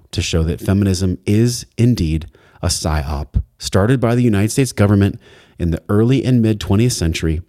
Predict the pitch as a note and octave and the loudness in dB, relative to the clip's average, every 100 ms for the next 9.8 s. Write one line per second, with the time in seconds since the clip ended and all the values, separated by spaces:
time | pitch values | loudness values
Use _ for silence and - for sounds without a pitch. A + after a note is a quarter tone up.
0 | _ _ _ _ _ _ F#2+ F#2+ G#2 A2+ | _ _ _ _ _ _ 0 2 2 0
1 | G#2 F#2 D#2+ D#2+ G#2+ B2+ D3+ - G#2 A2+ | 0 0 -2 -2 -2 0 -2 0 0 2
2 | A2+ G2+ F#2+ G2 G#2 F#2+ E2+ D#2 D2+ D2+ | 2 4 2 4 2 2 0 2 0 -2
3 | - - - - - G2+ F#3+ - C3+ - | -4 -16 -20 -20 0 2 2 0 -2 0
4 | C#3 F3 - F3+ - - - - _ _ | 0 2 2 2 -2 -6 -10 -16 _ _
5 | - F2 D#2+ F#2+ G2 C3 A2+ - G2+ F2 | -4 -2 0 0 2 2 2 0 0 0
6 | - F2+ F#2 D#2 D2+ C#2+ D2 - _ _ | 2 0 0 -2 -2 -2 -6 -10 _ _
7 | _ - F#2+ G2 C3 A#2 G2 G2+ G2+ - | _ -6 -2 0 0 2 2 2 0 -2
8 | E2+ D#2+ - - - F#2+ F#2+ G#2+ A2+ - | -2 -4 -8 -14 -2 0 2 0 0 0
9 | A#2+ - D#2 - E2 D2+ D#2 D2+ | -2 0 -2 -2 -2 0 0 -2